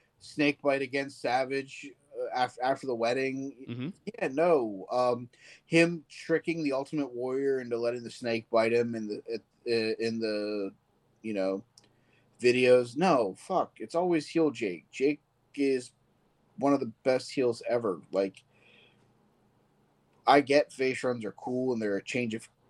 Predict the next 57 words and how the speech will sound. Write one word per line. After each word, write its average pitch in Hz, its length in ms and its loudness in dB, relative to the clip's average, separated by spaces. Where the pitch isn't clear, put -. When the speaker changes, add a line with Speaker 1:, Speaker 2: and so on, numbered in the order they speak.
Speaker 1:
course 127 480 2
and 120 100 2
all 120 160 6
that, 120 300 8
but 113 100 -2
it's 110 160 -6
like, 117 240 2
the 127 60 -8
most 139 360 4
memorable 135 480 2
face 120 400 0
run 131 240 -2
for 135 120 -6
me 131 200 -2
for 135 140 -4
Jake 120 240 -2
Roberts 120 380 2
was 120 100 -12
whenever 123 280 0
Stone 127 340 0
Cold 127 240 0
decided 120 400 0
to 110 60 -18
fucking 120 320 -4
win 127 100 -12
the 117 80 -12
King 131 220 -8
of 123 60 -8
the 117 80 -2
Ring 131 180 0
because 101 340 -4
of 85 80 -16
him. 73 180 -18
Like, - 120 -8
"No, 143 240 8
I'm 147 160 8
good, 127 380 4
Muck. 123 360 2
Give 135 160 -4
me 139 180 -2
heel 131 280 -4
Jake 123 300 -4
every 117 220 -4
day 117 160 -2
of 110 60 -4
the 107 60 -10
week." 98 220 -14
Speaker 2:
By 110 120 0
the 107 60 2
way, 98 40 0
I'm 95 80 -4
watching, 98 320 -4
uh, 90 180 -8
Halloween 101 240 -2
Havoc 95 220 -8
nineteen - 240 -12
eighty-nine. - 240 -12